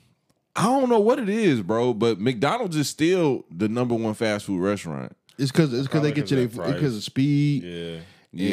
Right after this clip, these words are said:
Speaker 2: and, and marketing and all that other
Speaker 3: Yeah.
Speaker 2: stuff.
Speaker 1: Yeah, when it comes to fast food, speed is probably the most important thing.
Speaker 3: Yeah.
Speaker 1: 'Cause
Speaker 3: It's
Speaker 1: people just wanna be able to pull up, get their
Speaker 3: Yeah.
Speaker 1: food, and get the fuck on. But
Speaker 3: Yeah.
Speaker 1: that's actually the worst thing for you.
Speaker 2: Yeah.
Speaker 1: <laughs> It's the speed. <laughs> That's the worst thing for you health-wise.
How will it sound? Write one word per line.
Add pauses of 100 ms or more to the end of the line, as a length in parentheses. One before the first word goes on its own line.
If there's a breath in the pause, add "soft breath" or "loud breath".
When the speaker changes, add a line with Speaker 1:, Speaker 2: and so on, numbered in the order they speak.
Speaker 2:
and,
and
marketing
and
all
that
other
Speaker 3:
Yeah.
Speaker 2:
stuff.
Speaker 1:
Yeah,
when
it
comes
to
fast
food,
speed
is
probably
the
most
important
thing. (520)
Speaker 3:
Yeah.
Speaker 1:
'Cause
Speaker 3:
It's
Speaker 1:
people
just
wanna
be
able
to
pull
up,
get
their
Speaker 3:
Yeah.
Speaker 1:
food,
and
get
the
fuck
on. (280 loud breath)
But
Speaker 3:
Yeah.
Speaker 1:
that's
actually
the
worst
thing
for
you. (320 soft breath)
Speaker 2:
Yeah.
Speaker 1:
<laughs>
It's
the
speed. (140)
<laughs>
That's
the
worst
thing
for
you
health-wise.